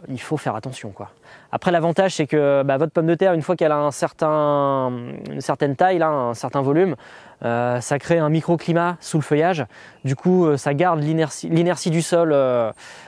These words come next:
euh, est conservée sous, euh, sous l'isolation du feuillage. Et donc du coup, bon, ça gèle pas trop, trop. Éventuellement, éventuellement, ça gèle, mais c'est des feuilles d'extérieur. Donc la, la pomme de terre, elle s'en sort, quoi. Tant que le, le cœur est pas gelé, euh, il n'y a pas trop de soucis.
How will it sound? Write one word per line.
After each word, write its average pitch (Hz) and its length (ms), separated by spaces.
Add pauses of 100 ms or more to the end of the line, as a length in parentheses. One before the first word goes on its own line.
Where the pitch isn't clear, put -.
(180)
euh, 120 100
est 135 120
conservée 165 500
sous, 175 340
euh, 131 460 (360)
sous 180 200
l'isolation 165 600
du 139 80
feuillage. 147 380 (420)
Et 135 120
donc 147 160
du 139 120
coup, 190 120
bon, 143 180
ça 131 180
gèle 135 400
pas 151 140
trop, 151 220
trop. 175 260
Éventuellement, 151 460
éventuellement, 160 380
ça 139 160
gèle, 160 220
mais 143 120
c'est 143 140
des 139 80
feuilles 160 220
d'extérieur. 151 640 (600)
Donc 156 200
la, 143 280
la 143 80
pomme 156 160
de 147 60
terre, 151 180
elle 135 80
s'en 139 160
sort, - 220
quoi. 117 100
Tant 160 120
que 156 100
le, 139 60 (180)
le 147 120
cœur 160 240
est 139 60
pas 143 140
gelé, 143 320
euh, 127 140
il 117 120
n'y 120 60
a 120 60
pas 139 100
trop - 140
de - 40
soucis. 151 360